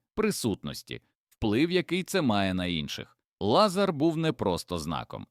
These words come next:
Це було нагадуванням про те, що ніхто не зайшов надто далеко, щоб його покликали назад. І щоразу,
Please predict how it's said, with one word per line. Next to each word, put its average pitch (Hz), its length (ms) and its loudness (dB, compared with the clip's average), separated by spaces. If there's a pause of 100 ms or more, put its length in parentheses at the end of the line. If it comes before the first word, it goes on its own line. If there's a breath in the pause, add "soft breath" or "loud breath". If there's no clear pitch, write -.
(140)
Це 208 120 2
було 185 220 4
нагадуванням 95 720 2
про 82 200 -2
те, 143 260 2
що 95 200 -4
ніхто 87 380 0
не 175 140 0
зайшов 120 420 2
надто 110 360 2
далеко, 110 520 2 (240 soft breath)
щоб 120 300 -2
його 92 300 0
покликали 90 720 0
назад. 76 500 -4 (240)
І 135 140 0
щоразу, 90 680 0